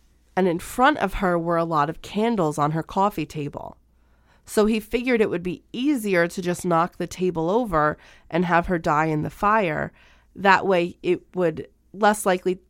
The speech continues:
the murder would less likely be tied back to him. So he overturned the table,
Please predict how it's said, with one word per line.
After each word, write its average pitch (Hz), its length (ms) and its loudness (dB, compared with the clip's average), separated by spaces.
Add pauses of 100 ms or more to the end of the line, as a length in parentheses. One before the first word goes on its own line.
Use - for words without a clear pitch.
the 190 80 -2
murder 202 360 2
would 175 180 -4
less 170 200 0
likely 165 360 -2 (440)
be 156 140 -4
tied 151 420 -4
back 147 320 -4
to 147 100 -8
him. - 280 -12 (920)
So 208 220 4
he 202 160 0
overturned 240 580 2
the 269 80 -2
table, 156 600 -2